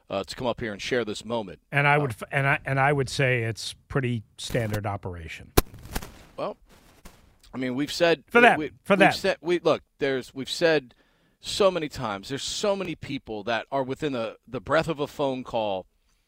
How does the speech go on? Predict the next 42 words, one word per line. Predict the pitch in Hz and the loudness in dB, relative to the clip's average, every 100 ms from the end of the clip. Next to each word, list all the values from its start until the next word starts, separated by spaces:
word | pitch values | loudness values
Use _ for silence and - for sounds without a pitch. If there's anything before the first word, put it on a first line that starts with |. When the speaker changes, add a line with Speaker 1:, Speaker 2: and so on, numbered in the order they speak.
| _ _ - | _ _ -10
Speaker 1:
or | 127 123 120 | -4 -2 -2
a, | 123 120 113 107 | 0 0 0 -4
a | 123 | -6
message, | 127 139 131 - 107 - | -2 0 -2 -4 -6 -6
because | 147 - 156 - | -10 -4 -4 -4
Jason | 170 160 - 147 | -4 -4 -4 -4
follows | 127 113 101 | 0 0 -2
a | 110 | -6
lot | 101 101 | -4 -4
of | 101 | -6
us | - | -12
on | 95 | -12
Twitter, | - 147 135 131 117 _ _ _ _ - | -6 -2 0 0 -2 _ _ _ _ -4
uh, | |
and | 110 113 131 135 | -2 0 -2 0
whoever | 185 240 240 | 0 0 2
else | 240 233 127 | 0 0 -2
is | |
involved | 131 117 107 95 | -4 -2 -2 -2
in | 98 | -8
this. | 87 - | -12 -4
Where, | 151 156 | 0 0
I | 147 | -2
mean, | 160 | -2
maybe | 151 214 | -2 -4
Jason | 190 175 185 175 | -4 -4 -4 -6
wasn't | 160 170 170 | -4 -4 -4
the | 160 | -6
one | 147 151 139 - _ _ 131 | 0 0 -2 -10 _ _ -10
in | 135 | -8
charge | - 147 156 143 131 | -2 2 2 2 0
of | 120 - _ _ | -2 -4 _ _
putting | - 156 139 110 | -4 -2 -2 -4
this | 95 147 - - | -2 -4 -4 -12
particular, | - 127 - 151 135 123 117 101 _ _ _ _ 107 | -10 -10 -6 -6 -4 -4 -4 -6 _ _ _ _ -6
uh, | 110 107 101 98 | -2 -2 -4 -8
you | 135 120 | -8 -6
know, | 113 107 - | -4 -6 -8
honoring | 120 127 135 127 131 | -4 -2 -2 -4 -6
together. | - 127 120 131 85 82 | -6 -6 0 0 -2 -12
So | - 120 113 - | -4 -2 -2 -4
to, | 135 | -6